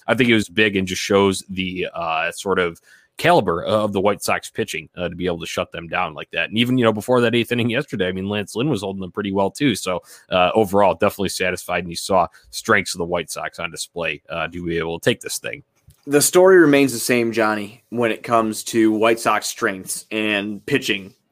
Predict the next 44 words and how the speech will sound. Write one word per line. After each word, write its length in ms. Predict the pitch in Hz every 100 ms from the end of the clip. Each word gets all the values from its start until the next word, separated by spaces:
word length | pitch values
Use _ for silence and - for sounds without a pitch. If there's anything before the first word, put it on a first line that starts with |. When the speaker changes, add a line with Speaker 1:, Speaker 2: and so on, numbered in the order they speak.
| 110
Speaker 2:
being 300 | 113 101 104
one 140 | 104
of 140 | 95 98
them. 180 | 85 - - - - -
Uh, 200 | 110 107
Dallas 400 | 101 139 147 147
Keuchel. 480 | 143 131 120 78 - _ _ -
Speaker 1:
Yes. 640 | 85 80 - - - -
Speaker 2:
Arguably, 720 | 139 156 131 127 110 92 76 _ _ _ _ _ _ _
and 300 | 131 135 - - _ -
I 60 | 120
mean, 140 | 117
I 100 | 107
don't, 260 | 110 95 -
eh, 120 | 107
probably 240 | - 117
Speaker 1:
I, 40 | 98
Speaker 2:
not 40 |
even 120 | 98 98
arguably. 280 | 113 98 95
I 40 |
don't 40 | 110
Speaker 1:
I'm, 40 |
Speaker 2:
think 220 | 110 113
Speaker 1:
I'm 80 | -
Speaker 2:
anybody's 40 |
Speaker 1:
not 100 | 214
Speaker 2:
gonna 140 | 110 175
Speaker 1:
gonna 120 | -
Speaker 2:
argue. 140 | - 92
Speaker 1:
say, 60 | -
I, 180 | 117 123
I 60 | -
think 240 | 240 202
you 80 | 175
and 80 | 156
I 80 |
have 120 | 147 117
said 220 | 117 110
this 160 | 123
a 60 | -
couple 260 | - 107 123
of 80 |
times, 340 | - 123 131